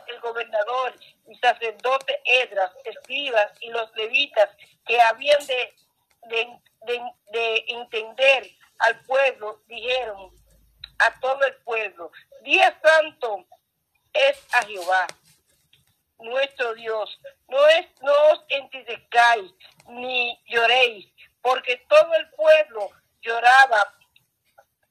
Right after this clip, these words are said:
oyendo las palabras de la ley. Luego les, luego les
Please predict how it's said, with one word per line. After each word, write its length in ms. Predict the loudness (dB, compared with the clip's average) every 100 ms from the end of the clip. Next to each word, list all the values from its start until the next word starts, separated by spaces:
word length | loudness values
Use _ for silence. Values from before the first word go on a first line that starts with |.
| _ _
oyendo 800 | -6 -6 0 2 2 0 -10 -10
las 260 | 0 0 0
palabras 640 | -4 0 2 2 0 -6 -6
de 100 | -6
la 160 | -6
ley. 400 | -6 -12 -14 -16 -20 -20 -20 _
Luego 680 | 2 8 8 8 0 -4 -6 _ _
les, 240 | -10 -10 -12 _ -20 -20 -20
luego 440 | -8 0 2 6 6
les 140 | 4